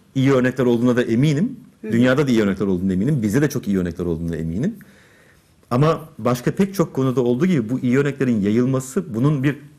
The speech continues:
Speaker 1: politika haline getirilmesiyle mümkün. Eğer trafikteki, trafiği yönetme politikanız,
Speaker 2: Hı hı.
Speaker 1: e, tuzağa düşen, e, sürücüyü, e, yolmak üzerineyse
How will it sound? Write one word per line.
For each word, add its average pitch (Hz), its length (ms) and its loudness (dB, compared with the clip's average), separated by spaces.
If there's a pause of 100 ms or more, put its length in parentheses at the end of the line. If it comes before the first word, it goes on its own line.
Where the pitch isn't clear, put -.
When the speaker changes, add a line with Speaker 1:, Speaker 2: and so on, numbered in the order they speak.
Speaker 1:
politika 131 400 -2
haline 117 240 -2
getirilmesiyle 113 600 -2
mümkün. 73 360 -8 (280)
Eğer 131 340 0 (580)
trafikteki, 127 840 -4 (680)
trafiği 139 360 0
yönetme 123 340 0
politikanız, 113 880 -4 (220)
Speaker 2:
Hı 214 80 -8
hı. 226 240 -8 (1120)
Speaker 1:
e, 101 360 -2
tuzağa 131 440 0
düşen, 139 360 -2 (960)
e, 104 380 0
sürücüyü, 120 720 -2 (720)
e, 110 60 -4 (800)
yolmak 135 500 0
üzerineyse 127 720 0